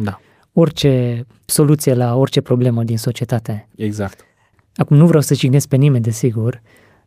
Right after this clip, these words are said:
Speaker 2: dar realizez că oamenii inteligenți sau oamenii capabili, oamenii care cunosc cu adevărat, sunt cei care tac din gură.
Speaker 1: Da.
Speaker 2: Sunt cei care sunt mai liniștiți, mai tăcuți, mai rezervați,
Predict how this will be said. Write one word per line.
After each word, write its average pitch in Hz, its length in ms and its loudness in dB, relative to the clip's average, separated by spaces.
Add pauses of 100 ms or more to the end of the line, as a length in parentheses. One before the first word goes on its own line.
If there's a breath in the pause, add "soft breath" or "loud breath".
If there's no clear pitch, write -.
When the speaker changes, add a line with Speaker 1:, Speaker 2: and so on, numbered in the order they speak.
Speaker 2:
dar 135 380 -2 (160)
realizez 135 600 0
că 127 460 0 (520)
oamenii 156 360 4
inteligenți 131 720 0
sau 127 120 -4
oamenii 139 200 4
capabili, 131 500 0
oamenii 143 220 4
care 143 160 2
cunosc 147 420 2
cu 135 100 -4
adevărat, 123 580 0 (400 soft breath)
sunt 139 220 -2
cei 202 120 2
care 143 220 0
tac 151 200 0
din 123 200 0
gură. 117 400 -4 (180)
Speaker 1:
Da. 110 240 -4
Speaker 2:
Sunt 139 180 0
cei 208 100 -2
care 190 180 2
sunt 175 420 0 (580)
mai 165 260 2
liniștiți, 147 520 0
mai 135 140 2
tăcuți, - 720 -4
mai 139 200 2
rezervați, 135 720 0